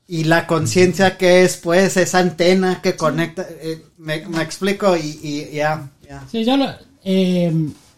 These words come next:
Speaker 2: eh, yo estaba bastante metido en eso en un tiempo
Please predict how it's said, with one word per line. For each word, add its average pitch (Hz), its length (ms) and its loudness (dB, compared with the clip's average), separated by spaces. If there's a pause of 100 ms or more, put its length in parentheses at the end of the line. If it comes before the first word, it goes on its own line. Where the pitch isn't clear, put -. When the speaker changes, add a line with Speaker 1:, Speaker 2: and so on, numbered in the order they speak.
(520)
Speaker 2:
eh, 156 880 -8 (140)
yo 139 80 -2
estaba 180 240 -4
bastante 147 420 -4
metido 135 400 -2
en 123 80 0
eso 135 220 -4
en 120 80 0
un 113 100 0
tiempo 135 460 -6